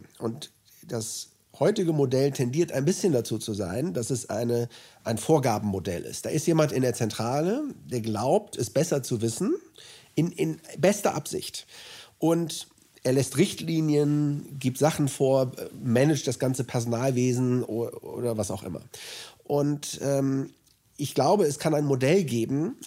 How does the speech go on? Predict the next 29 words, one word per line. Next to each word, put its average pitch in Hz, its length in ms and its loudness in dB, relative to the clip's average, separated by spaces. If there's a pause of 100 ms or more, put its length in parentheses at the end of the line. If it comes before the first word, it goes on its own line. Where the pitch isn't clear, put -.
das, 135 580 -4 (380)
wett-, 147 240 0 (100)
wenn 135 160 -2
man 151 80 4
so 190 160 4
will, 180 140 4
wettbewerbsorientierter 104 1200 -4
ist, - 320 -10
in 120 120 -2
dem 143 140 0
es 143 160 -2
ein 123 160 -2
Angebot 127 560 2
ist, - 320 -4
aber 120 160 -4
die 123 120 0
Tochtergesellschaft 135 920 -2
es - 180 -6
nicht 139 220 -6
drauf 117 160 -6
eingehen 78 400 -4
muss, 53 280 -12
in 113 200 -2
dem, 135 340 2 (460)
in 127 200 -2
dem 135 220 2
vielleicht 131 560 0 (120)
Synergieeffekte 135 920 -2
eher, 165 500 0